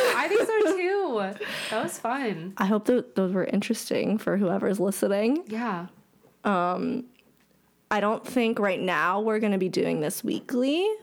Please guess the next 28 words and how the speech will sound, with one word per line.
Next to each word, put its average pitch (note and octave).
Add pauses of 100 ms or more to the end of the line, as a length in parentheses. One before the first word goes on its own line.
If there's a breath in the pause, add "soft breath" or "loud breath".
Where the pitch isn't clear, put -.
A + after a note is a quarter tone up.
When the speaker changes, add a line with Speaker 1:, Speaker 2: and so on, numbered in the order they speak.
(160)
Speaker 2:
We G#3
might F3+
be, G3
I G3
think G3+
we're F#3
gonna, F#3
we've G3
settled F3+
on E3+
every F3+
other D#3+
week A3
for -
this - (240)
time G#3
Speaker 1:
Yeah. G#3
Speaker 2:
being, A3
or, F#3+
like, E3 (160)
you F#3+
know, D#3+
whenever E3+
Speaker 1:
Whenever F#3
Speaker 2:
we G3+
Speaker 1:
we F#3
can. F#3
Speaker 2:
can. -